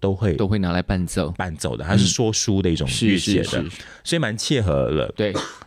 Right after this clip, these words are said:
Speaker 1: 那个万芳。
Speaker 2: 是。
Speaker 1: 他第一句歌词完全清唱的，就是“问西风，问白云”。当然有人开玩笑问，“为什么不问南风，问东风，是西风呢？”因为刚好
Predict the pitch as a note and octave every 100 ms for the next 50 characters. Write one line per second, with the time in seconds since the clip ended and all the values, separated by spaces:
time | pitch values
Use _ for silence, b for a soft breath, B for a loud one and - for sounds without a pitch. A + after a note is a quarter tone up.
0 | B _ - D#2 D2 A#1+ - - F#2+ F2+
1 | E2 D#2 C#2+ C#2 - G2 D#2 D#2+ - _
2 | _ _ _ - F2+ A2 F#2 F#2+ E2 D#2
3 | D2 - B1 - E2+ E2+ F2 D#2 E2 D#2
4 | - D2 A#1+ B1+ D#2+ D2+ D2 B B B
5 | - A2 F#2+ - F#2+ F2+ F#2+ F2 F#2+ -
6 | _ _ - A2 E2+ - - - C#2 C2
7 | - F2 F#2 - B B G#2+ A2+ G2 D#2
8 | E2 G2+ - G2+ F2 G2+ G2 D3 C#3+ G2+
9 | A#2 C3 B2 G#2+ B2 A#2+ E2+ D2 F#2+ A2
10 | G#2+ A2+ A#2+ G2 G#2 G#2+ - G#2+ A#2 B2+
11 | B B B B - G2+ - G#2+ G2+ G#2
12 | G#2 G#2 G#2 B2+ C#3 A#2+ G#2 C2+